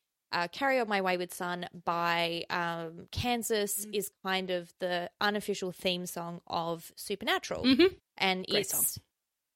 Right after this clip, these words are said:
Speaker 1: it, I don't think this is a spoiler because I think that it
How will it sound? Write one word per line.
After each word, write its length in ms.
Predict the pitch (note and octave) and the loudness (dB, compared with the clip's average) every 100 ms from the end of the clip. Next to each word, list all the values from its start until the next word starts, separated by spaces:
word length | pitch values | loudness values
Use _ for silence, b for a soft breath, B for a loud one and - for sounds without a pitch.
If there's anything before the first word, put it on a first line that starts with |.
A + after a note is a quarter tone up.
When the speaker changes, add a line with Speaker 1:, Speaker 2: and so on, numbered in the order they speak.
| _ - | _ -16
Speaker 1:
it, 320 | E2 D#3+ - _ _ _ _ F#3+ - | -12 -12 -14 _ _ _ _ -6 6
I 120 | B3+ | 10
don't 140 | C#4+ D4 | 10 8
think 120 | D4 | 4
this 140 | B3+ | 4
is 100 | B3 | 4
a 60 | A3 | 2
spoiler 320 | - G3+ G3 | 2 6 6
because 260 | F#3+ F#3+ F#3+ | 4 0 0
I 100 | F3+ | 0
think 220 | G3+ F#3 | 0 0
that 100 | F#3 | 0
it 100 | F3+ | 0